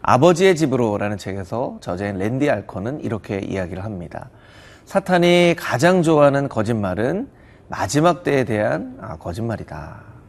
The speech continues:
아, 실제로 많은 사람들이 마지막 때에 대해서 여러 가지 다른 관점으로 이야기를 하는 것들을 우리가 발견하게 됩니다. 영국의 극작가인 조지 버나드 쇼우는, 아, 이런 이야기를 합니다.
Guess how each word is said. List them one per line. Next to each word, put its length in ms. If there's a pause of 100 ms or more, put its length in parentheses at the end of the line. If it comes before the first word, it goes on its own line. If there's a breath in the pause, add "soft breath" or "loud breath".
(100)
아, 120 (420 loud breath)
실제로 420
많은 300
사람들이 460
마지막 500
때에 220
대해서 480
여러 180
가지 240
다른 420
관점으로 800
이야기를 560 (360 loud breath)
하는 320
것들을 320
우리가 460 (120)
발견하게 500
됩니다. 380 (720 loud breath)
영국의 400
극작가인 600
조지 280
버나드 360
쇼우는, 680
아, 260
이런 300
이야기를 320
합니다. 380